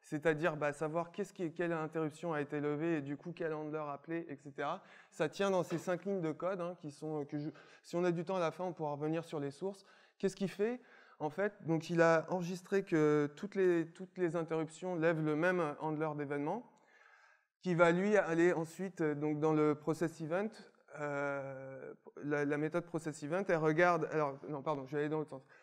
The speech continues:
Quand vous avez une interruption qui est levée, euh, le handler d'événement est appelé, il inscrit juste dans un tableau que le handler, euh, que l'interruption a été levée.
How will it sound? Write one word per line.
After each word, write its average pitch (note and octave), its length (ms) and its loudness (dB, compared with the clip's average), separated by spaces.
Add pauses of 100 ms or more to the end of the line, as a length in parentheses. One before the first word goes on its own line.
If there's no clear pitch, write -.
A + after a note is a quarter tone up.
(160)
Quand F#3 120 2
vous F3+ 140 4
avez F#3 80 10
une F#3 80 2
interruption F#3 500 0
qui E3+ 120 -2
est D#3 40 2
levée, D#3 380 0 (680)
euh, D3+ 420 6
le D#3+ 140 6
handler F3 280 4
d'événement E3 440 2
est D3+ 100 4
appelé, E3+ 520 2
il D#3 180 0
inscrit D#3 360 -2
juste G3+ 320 -6
dans D#3+ 360 0
un D3 60 -6
tableau D3+ 360 -2
que F3+ 320 0
le D#3 160 0
handler, D3+ 320 0
euh, C#3+ 220 -4
que D#3 120 -6
l'interruption D3+ 600 0
a E3+ 60 2
été D#3+ 180 -2
levée. C#3+ 260 0